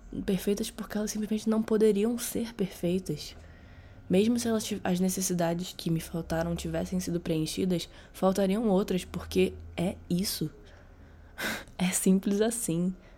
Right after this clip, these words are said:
O ser humano não é perfeito e nunca vai ser. Então, acho que quando eu entendi isso, eu meio que perdoei o fato de que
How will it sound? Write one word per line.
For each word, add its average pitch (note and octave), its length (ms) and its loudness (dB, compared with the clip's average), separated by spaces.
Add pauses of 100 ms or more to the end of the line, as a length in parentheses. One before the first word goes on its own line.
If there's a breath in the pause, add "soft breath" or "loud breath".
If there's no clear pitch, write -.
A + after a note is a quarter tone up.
(160 loud breath)
O F3+ 40 -2
ser F3 180 2
humano F3+ 260 4
não F#3 220 6
é G3 60 2
perfeito F#3 520 -2
e F3 40 4
nunca F3+ 240 0
vai G#3 180 -4
ser. E3 340 -2
Então, F#3 200 0
acho F#3+ 200 0
que G3+ 80 -4
quando G#3 200 0
eu A3+ 100 2
entendi E3+ 520 0
isso, F#3+ 280 -4 (640 loud breath)
eu F3 100 2
meio F#3+ 180 4
que - 80 -12
perdoei G3 600 2 (400)
o - 60 -6
fato E3+ 640 -2 (640)
de F#3+ 180 -4
que G#3 460 -4